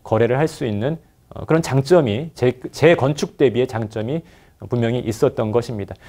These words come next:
그런데 공공재개발을 선택했을 때는 재개발만이 갖고 있었던 그런 장점이 굉장히 희석되어 버리거나 아예 없어져 버릴 수 있다라는 부분,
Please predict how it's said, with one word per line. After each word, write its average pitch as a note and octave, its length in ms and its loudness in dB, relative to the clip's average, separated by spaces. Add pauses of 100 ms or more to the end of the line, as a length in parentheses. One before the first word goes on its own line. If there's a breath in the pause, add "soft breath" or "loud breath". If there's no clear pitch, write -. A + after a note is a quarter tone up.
(340 loud breath)
그런데 F3 220 6
공공재개발을 F3 840 6
선택했을 G3 680 0
때는 D#3 400 0 (380)
재개발만이 D#3+ 640 4
갖고 A#2 300 -2
있었던 C3+ 420 0
그런 A#2+ 240 -2
장점이 G#2+ 640 -4 (460)
굉장히 A2 220 0
희석되어 D3 580 4
버리거나 G#2+ 360 2
아예 A2+ 180 2
없어져 F3 580 2
버릴 A#2+ 200 2
수 - 140 -10
있다라는 A2 640 0
부분, G#2 320 -4